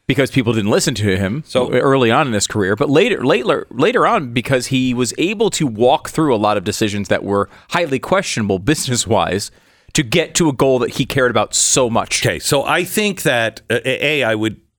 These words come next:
Speaker 2: uh, I, he might have made mistakes when he was younger and other businesses, but I think he's learned from those mistakes. These seem to be,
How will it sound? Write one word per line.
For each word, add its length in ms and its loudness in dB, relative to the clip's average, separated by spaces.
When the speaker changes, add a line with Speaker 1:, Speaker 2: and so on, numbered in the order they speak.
Speaker 2:
uh, 200 0
I, 240 -2
he 200 -2
might 280 0
have 120 -6
made 200 -2
mistakes 640 -4
when 240 0
he 40 -2
was 360 -4
younger 500 -2
and 220 -2
other 180 -2
businesses, 460 -4
but 160 -2
I 80 0
think 220 -6
he's 180 -6
learned 260 -2
from 140 -4
those 200 -2
mistakes. 400 -4
These 260 -2
seem 340 0
to 100 -4
be, 320 -4